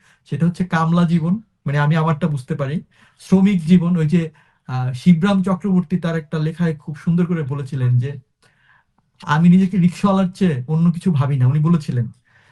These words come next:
বা মুটে শ্রমিক যে, তার চেয়ে অন্যরকম কিছু আমি ভাবি না। তারা ওইটা পারে, আমি ওইটা পারি না, কিন্তু তারাও যেমন পরিশ্রম করে, আমি লিখি, পরি-, আমি কলম, তারা হয়তো, আহ, রিক্সা চালায়, আমি কলম চালাই, but we are both the শ্রমিক। তো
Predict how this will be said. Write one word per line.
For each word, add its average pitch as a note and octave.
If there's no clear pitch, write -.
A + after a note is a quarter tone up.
বা C#3+
মুটে F#3
শ্রমিক G3
যে, D#3+
তার D#3+
চেয়ে F#3+
অন্যরকম F3+
কিছু F3
আমি D#3+
ভাবি C3
না। A#2
তারা D3
ওইটা F3+
পারে, F3+
আমি G3+
ওইটা F#3
পারি D3+
না, B2+
কিন্তু D3+
তারাও D#3+
যেমন G3
পরিশ্রম G#3
করে, A3
আমি F#3
লিখি, F3+
পরি-, F3+
আমি F3
কলম, F3+
তারা E3+
হয়তো, E3
আহ, C3+
রিক্সা E3
চালায়, A3+
আমি F3+
কলম F#3
চালাই, C#3
but C#3
we D#3
are F3+
both E3+
the E3+
শ্রমিক। E3+
তো -